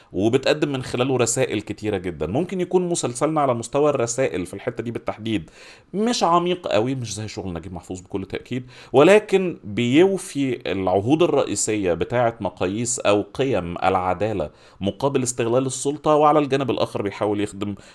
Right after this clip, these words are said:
الخطوط الأخرى أو الميادين الأخرى اللي هو موجود فيها. مسلسلنا على مستوى أسلوب السرد بيتميز بحاجة مهمة جدا،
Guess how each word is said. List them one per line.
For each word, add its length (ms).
الخطوط 440
الأخرى 340
أو 200
الميادين 420
الأخرى 300
اللي 100
هو 140
موجود 340
فيها. 260
مسلسلنا 800
على 200
مستوى 640
أسلوب 260
السرد 340
بيتميز 500
بحاجة 480
مهمة 440
جدا، 300